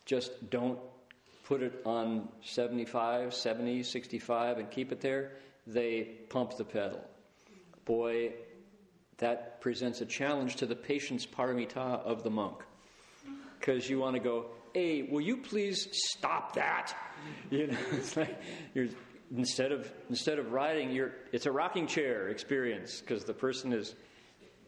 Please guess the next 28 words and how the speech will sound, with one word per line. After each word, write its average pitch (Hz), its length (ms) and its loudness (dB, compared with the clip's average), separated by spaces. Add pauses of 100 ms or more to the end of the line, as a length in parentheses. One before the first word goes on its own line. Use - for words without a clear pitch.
(460)
pumping 123 400 2
the 110 60 -2
pedal. 113 480 -2 (500)
The 110 100 2
ex-, - 160 -2
and 120 280 2
there, 113 200 2
it, 113 320 -2
you 113 100 0
feel 180 300 0
it 117 60 0
in 113 120 0
your 131 140 2
butt, 113 400 -2
in 117 160 0
the, 127 260 -2
in 127 140 2
the 135 120 -2 (120)
seat, - 500 0
you 117 60 0
know, 110 240 2
it's - 140 -10
going 92 260 -6 (160)
back 98 280 0
and - 80 -14
forth. - 180 -14 (340)
So 147 180 2
anyway, 143 280 0